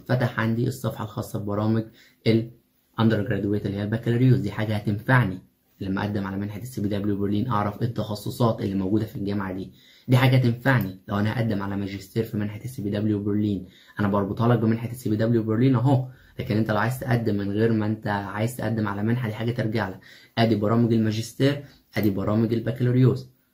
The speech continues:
طب أنا عايز أعرف إيه البرامج اللي بتدرس بالإنجليزي، أنا ما أعرفش لغة ألمانية، تمام؟ أدي البرامج اللي بتدرس بالإنجليزي إذا كان بكالوريوس أو ماجستير. فأنا هنا شفت البرامج اللي أنا ممكن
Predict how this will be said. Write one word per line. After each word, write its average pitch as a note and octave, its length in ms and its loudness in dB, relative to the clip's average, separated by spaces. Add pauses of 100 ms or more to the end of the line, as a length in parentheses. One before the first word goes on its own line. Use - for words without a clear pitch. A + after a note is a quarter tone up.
(140)
طب F#2 120 -4
أنا B2+ 220 6
عايز C#3 140 4
أعرف C#3+ 260 2
إيه C#3+ 120 2
البرامج C#3 380 2
اللي C3 120 2
بتدرس B2+ 380 2
بالإنجليزي، A#2 580 2
أنا G2 80 -6
ما G2 100 -8
أعرفش G#2 260 -8
لغة A#2 180 0
ألمانية، A2+ 440 2
تمام؟ B2 460 -2 (320)
أدي G#2+ 180 0
البرامج G#2+ 480 2
اللي - 120 -6
بتدرس G#2 400 -2
بالإنجليزي G2+ 760 -2
إذا A#2 240 2
كان A2 260 0
بكالوريوس G#2 580 2 (400)
أو G#2+ 80 2
ماجستير. G2+ 640 -2 (540)
فأنا C3+ 200 6
هنا D#3+ 360 2 (880)
شفت C3 340 0
البرامج G2+ 500 -2 (580)
اللي G2+ 120 0
أنا A2+ 260 0 (180)
ممكن B2+ 520 4